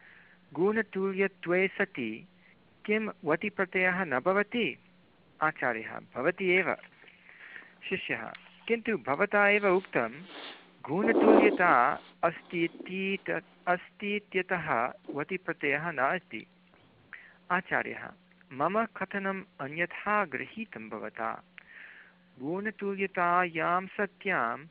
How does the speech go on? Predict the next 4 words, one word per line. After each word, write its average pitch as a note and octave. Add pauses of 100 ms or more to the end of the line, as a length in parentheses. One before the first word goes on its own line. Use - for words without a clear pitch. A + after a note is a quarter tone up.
(600)
सप्तम्यन्तात् E3+
षष्ठ्यन्तात् D#3+
च C3 (560)
इवार्थे F3